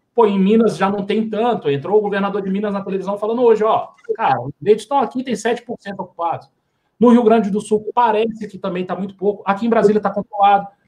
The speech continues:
Então, assim, você tem variantes disso. Então, assim, é, é, você esperar todo mundo ficar ok pra começar, aí eu acho que você prejudica quem tava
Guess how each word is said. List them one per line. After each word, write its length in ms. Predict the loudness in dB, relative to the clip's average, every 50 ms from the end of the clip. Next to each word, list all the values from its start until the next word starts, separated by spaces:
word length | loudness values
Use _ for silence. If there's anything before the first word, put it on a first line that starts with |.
| _
Então, 120 | _ -2 -2
assim, 180 | 0 0 0
você 340 | 0 0 0 0 0 0 0
tem 200 | 2 2 2 2
variantes 600 | 2 2 2 2 0 0 0 0 0 -4 -6 -6
disso. 420 | -6 -4 -4 -6 -8 -12 -16 _ _ _ _ -20 -14 _
Então, 120 | -2 0
assim, 380 | 0 0 0 -2 -4 -4 -8 -12 -18 -20 _ _ _ _ _ _ _ -4
é, 360 | -4 -4 -4 -4 -4 -2 -2
é, 180 | -2 -2 -4 -10 _ _ _ _ _ _ _ -4
você 480 | 2 2 2 2 2 4 4 4 4 4
esperar 500 | 2 -2 -4 -2 -2 0 2 2 2 2 2 2
todo 400 | 4 4 4 4 4 2 0 2
mundo 320 | 2 2 2 2 4 2
ficar 300 | 0 -2 -4 -4 0 2
ok 400 | 4 4 4 4 2 0 -8 -8
pra 140 | -6 -6 -8 -10
começar, 680 | -10 -8 -6 -6 -6 -4 -2 0 0 0 0 -2 -8 -18 -14 _
aí 80 | -2 0
eu 100 | 2 2
acho 160 | 2 2 0
que 60 | -4
você 220 | -6 -4 -2 -4 -4
prejudica 560 | -2 -2 -2 -2 -2 -4 -4 -6 -6 -6 -4
quem 120 | -2 -2 -2
tava 400 | 0 0 0 0 0 -2 -6 -8